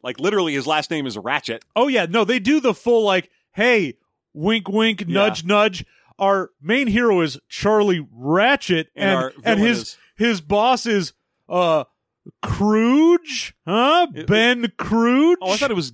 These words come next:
Speaker 1: oh, it's Mayor Gibbons.
Speaker 2: Yeah, the
Speaker 1: Yeah,
Speaker 2: mayor
Speaker 1: Mayor.
Speaker 2: is Gibbons, but his
Speaker 1: Yeah.
Speaker 2: boss is Crooge, and
Speaker 1: Yeah.
Speaker 2: he's Ratchet.
Speaker 1: Yeah.
Speaker 2: So,
Speaker 1: Oof.
Speaker 2: eh, yep, we'll just take one letter off, and no one will know.
Speaker 1: <laughs>
Speaker 2: That's how it's Christmassy.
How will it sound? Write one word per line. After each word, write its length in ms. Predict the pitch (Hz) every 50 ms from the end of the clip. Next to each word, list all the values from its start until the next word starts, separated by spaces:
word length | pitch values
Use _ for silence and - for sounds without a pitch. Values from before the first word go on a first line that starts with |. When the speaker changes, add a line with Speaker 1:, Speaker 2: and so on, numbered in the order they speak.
| 110 - -
Speaker 1:
oh, 140 | 165 156
it's 120 | 151 127 123
Mayor 340 | 135 151 165 170 165 151 120
Gibbons. 640 | 98 120 120 104 101 90 76 71 - - - - - _ _
Speaker 2:
Yeah, 180 | - 180 160 123
the 100 | - 165
Speaker 1:
Yeah, 60 | 170
Speaker 2:
mayor 180 | 254 330 359 339
Speaker 1:
Mayor. 60 | 269 214
Speaker 2:
is 120 | 175 -
Gibbons, 420 | - 254 233 156 160 139 139 131
but 180 | - _ 180 160
his 160 | 165 180 160
Speaker 1:
Yeah. 60 | 98
Speaker 2:
boss 340 | 131 170 165 185 220 220 -
is 160 | 277 269 226
Crooge, 500 | - - - 247 233 208 196 196 175 151
and 120 | 170 156 123
Speaker 1:
Yeah. 140 | 135 190 208
Speaker 2:
he's 140 | 226 208
Ratchet. 580 | 240 254 277 247 208 185 - - 160 147 147 - _ _
Speaker 1:
Yeah. 260 | - 127 117 90 85 85 _ _ _ _ _ _ _ _ _
Speaker 2:
So, 540 | _ - - 165 160 156 156 156 156 147 - _ _ _ _ _ _ _ 147
Speaker 1:
Oof. 180 | 139 131 143
Speaker 2:
eh, 40 | 143 117 - - _ _ _ -
yep, 320 | - 160 190 226 247 -
we'll 160 | 175 175 180
just 240 | 165 143 185 175 -
take 240 | - 208 208 208 -
one 220 | 233 233 240 226
letter 340 | 226 247 262 233 214 196 190
off, 260 | 185 180 190 180 -
and 220 | 151 143 135 127 123
no 120 | 143 190
one 140 | 240 269 269
will 140 | 269 269 240
know. 420 | 226 190 170 151 139 127 120 110 - 311 220
Speaker 1:
<laughs> 140 | - _ _
Speaker 2:
That's 320 | 285 233 214 277 277 - -
how 160 | 214 170 151
it's 140 | 147 - -
Christmassy. 760 | - - 269 320 - - 170 160 143 - 139 104 92 107